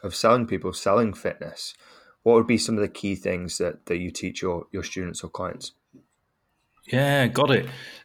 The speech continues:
Speaker 2: I mean, I, I coined something, uh,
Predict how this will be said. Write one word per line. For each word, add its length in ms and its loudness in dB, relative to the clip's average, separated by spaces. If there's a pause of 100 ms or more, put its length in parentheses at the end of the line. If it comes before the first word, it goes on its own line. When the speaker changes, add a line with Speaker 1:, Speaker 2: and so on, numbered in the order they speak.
Speaker 2:
I 80 2
mean, 240 4
I, 260 -4
I 60 2
coined 420 6
something, 720 4 (140)
uh, 760 4